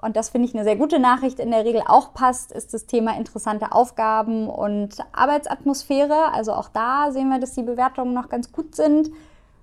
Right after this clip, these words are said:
Wo es dann schon abnimmt im Scoring, ist so beim Thema Vorgesetztenverhalten, Gehaltszufriedenheit. Aber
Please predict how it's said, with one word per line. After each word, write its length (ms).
Wo 60
es 100
dann 140
schon 240
abnimmt 640
im 180
Scoring, 480
ist 140
so 100
beim 180
Thema 260
Vorgesetztenverhalten, 1900
Gehaltszufriedenheit. 1500
Aber 460